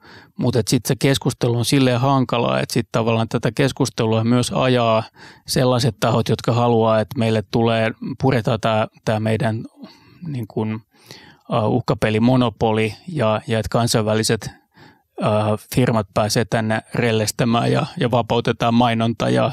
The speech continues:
ja tota, jolloin, jolloin tavallaan näitä peliongelmia tulee entistä enemmän. Että tavallaan nyt ne tahot, jotka haluaa ikään kuin käyttää tätä, tai jotkut käyttää tätä, näitä peliongelmia ikään kuin keppihevosena, jolla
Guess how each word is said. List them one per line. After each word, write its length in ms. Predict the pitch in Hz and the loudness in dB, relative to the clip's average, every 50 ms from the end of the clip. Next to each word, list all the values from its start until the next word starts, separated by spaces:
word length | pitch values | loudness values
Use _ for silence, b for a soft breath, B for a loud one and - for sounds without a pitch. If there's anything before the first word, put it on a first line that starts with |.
| 127 151 | -4 -4
ja 160 | 175 120 117 | -2 -2 -2
tota, 360 | - 127 117 113 - 117 117 - B B B B B B B B B B B B - - | 0 -2 -4 -2 -2 -2 -2 -2 B B B B B B B B B B B B -8 -2
jolloin, 360 | 123 110 110 110 107 107 113 - - | 0 2 2 2 2 0 -2 -2 0
jolloin 300 | - 117 110 113 113 110 | 0 0 2 2 0 0
tavallaan 400 | - 110 107 113 113 110 110 110 | -2 -2 0 0 0 0 0 0
näitä 380 | 110 110 110 104 - 120 107 104 - _ _ | 0 0 -2 0 0 -2 -2 -2 -6 _ _
peliongelmia 720 | - 123 117 113 113 110 110 110 110 110 107 110 107 107 107 | -2 0 2 2 2 2 2 0 0 -2 0 0 0 -2 0
tulee 280 | - 117 113 110 110 113 | 0 0 0 2 2 0
entistä 380 | 113 110 123 117 - - 117 110 | 0 0 0 -2 0 0 0 2
enemmän. 500 | 113 120 113 107 104 107 110 - 123 127 | 2 2 2 0 -2 -2 -4 -4 -4 -6
Että 120 | 117 - | -6 -4
tavallaan 400 | - 117 107 104 107 107 107 104 | -4 -4 -2 0 0 0 0 0
nyt 140 | 107 110 107 - - | -2 -4 -6 -4 -4
ne 160 | 110 113 113 110 | -2 -2 0 0
tahot, 320 | - 131 120 123 120 113 - | 0 0 0 0 0 -2 -2
jotka 320 | 123 - - - 117 107 - B B B B B B B B _ | -6 -6 -4 -4 -4 -4 -4 B B B B B B B B _
haluaa 400 | - 127 120 127 131 123 117 113 | -2 0 2 2 4 4 2 2
ikään 320 | 110 101 - 127 110 110 | 0 0 0 0 0 -2
kuin 180 | - - 117 107 B B B B B B B - - - - | -2 -2 -2 -2 B B B B B B B -20 -20 -12 -6
käyttää 460 | - 127 117 107 - - 127 110 104 110 120 101 - _ | -2 -2 -2 -2 -2 -2 -2 -2 -2 -4 -8 -10 -10 _
tätä, 380 | - 135 120 - - 120 113 113 - _ _ _ - | -6 -6 -4 -2 -2 -2 -2 -4 -6 _ _ _ -2
tai 220 | 127 110 110 117 - | 0 0 2 0 2
jotkut 280 | - 120 - - - - | 0 -2 -2 -2 -4 -2
käyttää 360 | 160 143 135 - - 139 127 | 0 0 2 0 0 -2 0
tätä, 320 | - 131 113 - 123 123 - - | 0 -2 -2 0 -2 -2 -2 -2
näitä 260 | - 131 120 113 - - - _ | -2 -2 -2 -2 -4 -8 -6 _
peliongelmia 800 | - 127 123 120 117 113 113 113 113 113 113 113 107 107 110 110 | -2 0 2 2 2 2 2 2 2 0 0 0 0 0 0 0
ikään 320 | 113 117 - 120 110 110 110 - _ _ _ | 0 0 0 0 -2 -2 -4 -8 _ _ _
kuin 240 | - 131 120 117 113 B B B B B B B _ | -2 0 0 0 -2 B B B B B B B _
keppihevosena, 960 | - 147 127 - - - 147 123 139 143 123 110 107 110 107 - 110 107 107 104 | 0 0 0 0 0 0 0 2 2 2 2 2 2 2 2 0 0 0 0 0
jolla 360 | 107 107 107 107 104 104 | 2 2 2 2 0 0